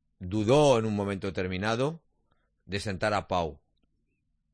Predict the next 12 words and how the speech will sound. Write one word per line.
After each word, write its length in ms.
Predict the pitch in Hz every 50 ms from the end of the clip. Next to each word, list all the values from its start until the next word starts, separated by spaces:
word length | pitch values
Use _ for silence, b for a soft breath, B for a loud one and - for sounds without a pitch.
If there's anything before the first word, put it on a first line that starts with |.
| _ _ _ _
pero 260 | - 104 98 98 95 80
por 140 | - 92
los 100 | 90 95
motivos 380 | 90 87 87 - 107 101 101 98
que 140 | - 104 92
fuera, 500 | - 135 151 160 165 185 190 - - _ _ _ _ _ _ _ _ _ _ _ _ _ _ _ _ _ _ _ _ _ _ _ _ _ _ _ _ _
porque 300 | - 95 92 85 - 87
se 100 | - 98
lo 100 | 90 85
pensó 300 | 80 90 82 76 - 92
dos 160 | 92 101 107
veces, 580 | 117 147 151 143 - 143 143 147 147 - -